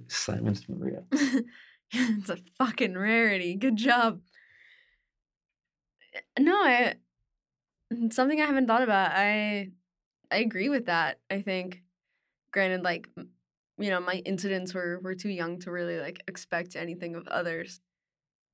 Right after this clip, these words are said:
Speaker 2: But I can see that happening as an adult. And honestly, like, <sighs> let's add this to the list of fucked up things Maria's gonna say,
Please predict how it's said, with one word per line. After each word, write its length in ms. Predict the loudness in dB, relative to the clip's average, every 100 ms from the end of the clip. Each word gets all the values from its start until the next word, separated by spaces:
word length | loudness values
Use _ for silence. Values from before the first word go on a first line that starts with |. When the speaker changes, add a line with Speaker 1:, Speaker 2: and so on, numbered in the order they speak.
| _ _ 0
Speaker 2:
But 180 | 2
I 420 | 4 2 2 -2 -6 _ _ _ _ _ _ _ _ -14 -6
can 200 | -4 -2
see 180 | -4
that 300 | -2 0 0
happening 480 | 0 -2 -2 -4 -2
as 180 | -2 -6 -8
an 120 | -8
adult. 460 | -4 0 0 -2 -6
And 100 | -8 0
honestly, 380 | 2 0 -2 -4 -2
like, 280 | -4 -6 -12 _ _ _ _ _ _ _ _ _ _ _
<sighs> 1300 | -18 -18 _ _ _ _ _ _ _ _ _ -20 -12
let's 240 | -12 -4
add 220 | 0 2 0
this 180 | -4 -2
to 40 |
the 60 | -2
list 220 | -2 -6
of 100 | -6
fucked 260 | -4 -4
up 80 | -6
things 240 | -6 -6 -4
Maria's 240 | -4 -4
gonna 160 | -4 -4
say, 400 | -2 0 0